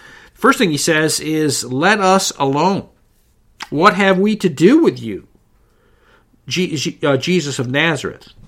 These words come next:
Did you come to destroy us?" So you'll notice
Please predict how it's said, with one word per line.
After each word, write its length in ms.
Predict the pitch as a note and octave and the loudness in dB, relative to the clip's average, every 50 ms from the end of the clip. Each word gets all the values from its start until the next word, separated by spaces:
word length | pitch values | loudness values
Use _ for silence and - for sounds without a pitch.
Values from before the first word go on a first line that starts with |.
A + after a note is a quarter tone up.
| - - - - _ _ _ _ _ _ _ _ _ _ - - - - _ _ _ _ _ | -20 -20 -20 -20 _ _ _ _ _ _ _ _ _ _ -20 -20 -20 -20 _ _ _ _ _
Did 180 | - E3 E3+ | -4 -4 -4
you 60 | D3 C3+ | -4 -4
come 220 | E3+ G#3+ A3+ A3 | 0 0 0 0
to 60 | F#3 | 0
destroy 440 | D3 C3 - - - B3 E4+ C#4+ - | -2 -2 -4 -2 -2 -2 0 0 -2
us?" 320 | - - - - - - - _ _ _ _ _ _ _ _ _ _ _ _ _ _ _ _ _ _ _ _ _ _ _ _ _ _ - | -4 -8 -16 -16 -18 -20 -20 _ _ _ _ _ _ _ _ _ _ _ _ _ _ _ _ _ _ _ _ _ _ _ _ _ _ -8
So 400 | - - G#3 G3 E3+ - - - _ _ _ _ | -2 2 2 2 2 0 -4 -16 _ _ _ _
you'll 140 | - D3+ F3 | -2 -2 0
notice 420 | G3+ B3+ C#4 C4 - - - - | 2 2 2 0 0 -4 -6 -12